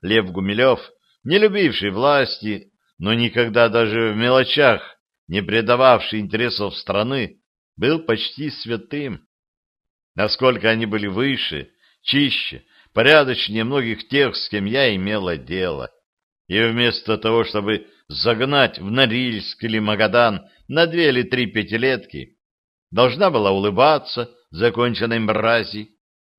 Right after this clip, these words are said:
моральным проституткам, нравственная нечистоплотность которых была просто неописуема литературной речью. Что поделать, если полковник Николай, сказавший:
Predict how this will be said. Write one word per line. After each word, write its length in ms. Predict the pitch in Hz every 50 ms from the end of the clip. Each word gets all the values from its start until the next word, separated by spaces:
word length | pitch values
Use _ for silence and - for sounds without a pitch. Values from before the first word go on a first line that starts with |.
| _ _
моральным 540 | 87 104 117 135 151 156 123 95 95 90 78
проституткам, 1120 | - 101 101 - - - - 110 104 - 165 165 156 - - 139 135 127 110 87 - _ _ _ _ _ _ _ _ _
нравственная 720 | 87 107 127 147 147 131 - - - 127 123 123 123 123
нечистоплотность 1200 | 117 117 120 117 - - 127 113 - - - 123 101 127 139 139 139 - 110 117 110 - - -
которых 500 | - - 120 110 147 151 135 117 - - - _ _ _ _ _ _ -
была 200 | 95 107 110 107
просто 640 | - 107 104 117 143 165 160 - - - - 117
неописуема 1080 | 113 113 113 113 110 85 - 98 95 - - - 139 143 139 131 123 113 107 92 - - _ _ _ _ _ _
литературной 840 | - 87 95 - 92 98 92 95 - - 113 113 101 95 92 95 92
речью. 520 | 90 95 98 92 - - - 60 57 53 - _ _ _ _ _ _ _ _ _ _ _ _ _ _
Что 300 | _ - - - 254 311
поделать, 720 | - - 151 139 165 185 190 180 160 104 - - - - - _ _ _ _ _ _ _ _ _
если 380 | 98 117 123 - - - 117
полковник 720 | 110 110 117 110 - 120 127 123 120 120 120 117 98 - - 87
Николай, 600 | 110 113 104 82 110 110 113 104 123 127 123 113 -
сказавший: 800 | - - 98 87 110 117 113 95 - - 104 101 90 80 -